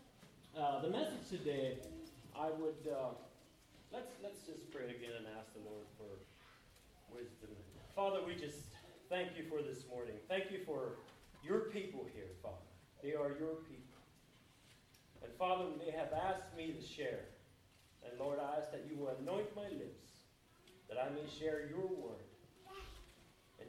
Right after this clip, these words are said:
your word only. Not my thoughts, not my, what I think should be, but what you want, Father, for this body. Father,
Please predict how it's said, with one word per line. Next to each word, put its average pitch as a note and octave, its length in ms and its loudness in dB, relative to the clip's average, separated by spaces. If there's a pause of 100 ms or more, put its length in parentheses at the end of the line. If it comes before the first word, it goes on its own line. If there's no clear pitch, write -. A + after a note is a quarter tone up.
your D3 220 2
word C3+ 160 -2
only. A2 400 -2 (540)
Not F#3 260 2
my G3 160 6 (140)
thoughts, G3+ 340 4 (100)
not F#3+ 280 0
my, F#3 340 2 (960)
what F3+ 200 6
I G3 160 8 (120)
think F#3 240 0
should E3 360 -4
be, C#3 100 2 (580)
but B2+ 180 0
what C3 280 2
you D#3+ 160 -4
want, A2 180 -4 (120)
Father, - 560 -14 (580)
for C3+ 160 -6
this C#3+ 220 2
body. G2 320 -2 (1200)
Father, D3+ 240 6